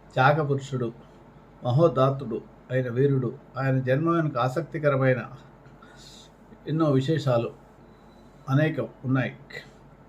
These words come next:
శంతన మహారాజు వ్యాహ్యాలకి వెళ్ళిన సందర్భంలో గంగాదేవిని చూసి మోహిస్తాడు. తాను చేసిన ఏ కార్యాన్ని ప్రశ్నించరాదనే షరతుతో గంగ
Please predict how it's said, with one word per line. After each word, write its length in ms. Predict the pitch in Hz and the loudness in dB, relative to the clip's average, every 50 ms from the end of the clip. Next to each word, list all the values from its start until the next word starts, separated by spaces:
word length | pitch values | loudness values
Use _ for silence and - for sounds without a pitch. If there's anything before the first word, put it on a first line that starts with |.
| - - - - - - - - | -20 -20 -20 -20 -20 -18 -6 -2
శంతన 300 | 143 143 147 151 185 185 | -2 0 2 2 2 2
మహారాజు 640 | 175 170 160 147 156 156 147 139 135 127 110 107 - - - - - - - - | 2 2 4 4 4 4 4 4 2 0 -2 -6 -10 -14 -20 -20 -20 -20 -10 -6
వ్యాహ్యాలకి 680 | 127 131 143 151 147 156 156 151 147 143 135 127 101 - - - - - - - | -2 0 2 2 2 2 2 2 2 0 -2 -4 -8 -12 -14 -20 -20 -20 -8 -2
వెళ్ళిన 320 | 131 131 135 135 127 123 - - - - - - - - - - - - - - - - - - - - - - - - | 0 2 2 2 2 -2 -4 -8 -14 -20 -20 -20 -20 -20 -20 -20 -20 -20 -20 -20 -20 -20 -20 -20 -20 -20 -20 -18 -8 -4
సందర్భంలో 680 | 131 127 131 156 160 151 143 139 131 123 123 120 107 - - | -2 0 0 0 0 0 0 0 0 0 0 -2 -4 -6 -6
గంగాదేవిని 720 | 120 127 139 139 151 160 165 151 143 135 135 127 - - 147 | -4 -2 -2 0 0 0 2 2 2 2 2 2 0 -2 -4
చూసి 180 | 143 - 143 | -4 -4 -2
మోహిస్తాడు. 560 | 135 135 143 160 156 - - 123 107 101 82 - - - - - - - - - - - - - - | 0 2 2 2 2 0 0 0 0 0 -2 -8 -14 -18 -20 -20 -20 -20 -20 -20 -20 -20 -20 -12 -4
తాను 260 | - 135 139 139 131 | -2 0 0 0 0
చేసిన 280 | 151 170 160 - - 196 | 0 0 -2 -2 -4 -4
ఏ 200 | 180 170 170 175 | -2 -2 -2 -2
కార్యాన్ని 500 | 170 - 190 185 185 190 175 175 165 143 | 0 0 0 2 2 2 0 0 0 -2
ప్రశ్నించరాదనే 1120 | - - - - 135 131 135 - 175 175 170 165 147 147 139 139 139 135 131 131 131 - - - - - - - - - | -4 -6 -6 -6 -6 -4 -4 -4 -4 -2 -2 0 2 2 0 0 0 2 2 0 0 -2 -8 -18 -20 -20 -20 -20 -10 -4
షరతుతో 520 | - 156 151 151 165 160 147 156 139 - - - | -2 -2 -2 -2 -2 -4 -2 -2 -2 -2 -4 -6
గంగ 340 | 123 139 147 156 160 147 - | -6 -4 -2 -2 -2 -2 -2